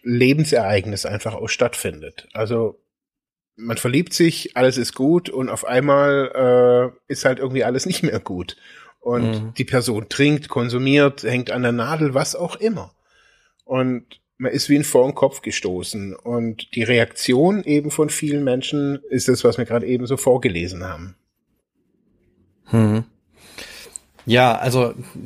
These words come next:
Speaker 2: wie du schon gesagt hast, ne, es ist ein Katalog irgendwie nicht abschließbar und, äh, dass die meisten Menschen, wenn sie damit konfrontiert werden, mit diesem Begriff, der irgendwie auch so eine Art, ja,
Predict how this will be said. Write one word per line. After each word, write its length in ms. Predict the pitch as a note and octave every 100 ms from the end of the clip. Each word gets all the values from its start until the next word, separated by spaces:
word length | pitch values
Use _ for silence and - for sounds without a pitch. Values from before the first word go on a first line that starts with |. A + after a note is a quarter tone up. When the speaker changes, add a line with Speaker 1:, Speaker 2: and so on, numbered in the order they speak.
| - A#2+ A2 B2+
Speaker 2:
wie 140 | A#2+
du 100 | C3
schon 540 | C3 C#3 B2 A2 - A#2+
gesagt 420 | A#2+ A#2 C#3 -
hast, 180 | G#2 -
ne, 80 | A#2+
es 100 | A2
ist 120 | A#2
ein 60 | -
Katalog 760 | C3 A2+ A2 A2+ D3+ D#3+ -
irgendwie 280 | B2+ B2+ A#2
nicht 280 | B2+ B2+ -
abschließbar 1200 | - - - C#3+ C#3+ - - C#3 D#3 E3+ - C3+
und, 560 | C3 C3 B2+ - -
äh, 220 | A#2+ A#2+ A#2
dass 480 | A#2 A#2 - - - - - - - _
die 80 | B2
meisten 640 | A2 C3 C3 - D3+ D3 C#3
Menschen, 400 | C3+ D3+ - B2+
wenn 140 | B2
sie 100 | A#2
damit 260 | A2 A2 A2+
konfrontiert 580 | A2 - G#2+ - D3+ -
werden, 200 | C3 B2
mit 100 | A#2
diesem 280 | A2+ A2 G2
Begriff, 640 | G2+ - A#2 F#3 F#3+ -
der 360 | A2 G#2+ G#2+ G#2+
irgendwie 300 | A#2+ A2+ G2
auch 260 | A2 A#2+
so 140 | - A2
eine 120 | G#2
Art, 440 | G#2 G#2+ - -
ja, 440 | - G2+ G2+ G2+